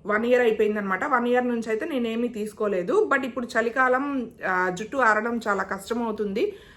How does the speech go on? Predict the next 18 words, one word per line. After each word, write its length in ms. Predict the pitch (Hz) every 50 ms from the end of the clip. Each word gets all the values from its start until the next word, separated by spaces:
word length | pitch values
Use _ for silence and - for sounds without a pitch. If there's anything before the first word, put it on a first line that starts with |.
| - - -
అని 140 | 214 226 233
చెప్పి, 640 | 220 220 214 208 - 349 359 277 269 277 285 - - - - - _ _ - 185
ఆ, 220 | 196 202 202 196
తీసుకున్నాను 480 | 196 233 226 214 - - 240 233 214 202
అనమాట. 540 | 196 190 185 175 170 175 262 320 453 539 - - - - - - - - - - - - - - - - - - - - - -
So, 320 | - - - - 302 294 285 269 254 247 240 247
చూడ్డ-, 760 | 247 - 339 - - - 277 269 233 208 - - - - 233
చాలా 320 | 196 - 208 233 285 339
అంటే 260 | 349 320 302 294 339
చాలా 440 | 339 339 247 220 208 214 226 254 277
స్టైలిష్గా 580 | 277 - - 262 247 247 247 240 - 247 247 240
ఉంది. 240 | 233 226 240 302 320
దీనిలో 280 | 262 269 262 269 254
డిఫరెంట్ 520 | 247 220 226 226 - 262 285 311 302 269 277
కలర్ 340 | 262 - - 226 226 233
ఆప్షన్స్ 420 | 254 254 254 247 - 254 247 240 -
కూడా 240 | - 226 226 220 202
ఉన్నాయి. 560 | 190 190 196 185 180 185 208 349 - -